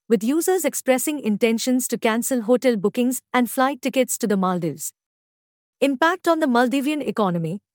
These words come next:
Former Maldivian Sports Minister Ahmed Malouf raised concerns about the potential economic impact, stating that an Indian boycott would significantly affect the Maldivian economy.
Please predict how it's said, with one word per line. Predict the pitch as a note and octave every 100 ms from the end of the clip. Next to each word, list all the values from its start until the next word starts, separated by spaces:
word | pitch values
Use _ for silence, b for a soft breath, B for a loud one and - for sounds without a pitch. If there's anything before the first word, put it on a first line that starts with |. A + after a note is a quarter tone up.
| -
Former | - D4 F4 F#4+
Maldivian | C4 B3+ C4+ B3+ C#4
Sports | B3+ - B3+ -
Minister | A3+ A3+ B3 C4 A3+
Ahmed | G3+ G#3 B3+ A#3
Malouf | G#3 G#3+ C4+ -
raised | A#3 C4+ B3+
concerns | - G#3+ G#3+ B3 B3+ A#3
about | G3 F3+ F#3 F#3
the |
potential | G3 G3+ A#3 A#3+ C#4+ C4
economic | A3 G#3 A3+ A3+ B3 -
impact, | - G#3 G3+ D#3 - - _ -
stating | - D#4 F4 F#4+ E4+
that | G#3 F3+
an | F#3
Indian | G#3+ B3 B3+
boycott | F#3+ F#3 A#3 B3+ -
would | G#3
significantly | - B3 A#3+ C4+ C#4+ C4+ C4 C4+ G#3+
affect | G3+ C4+ C4 G3
the |
Maldivian | F#3+ F#3+ G#3+ C4 B3 C#4 -
economy. | - G3 E3+ D#3 -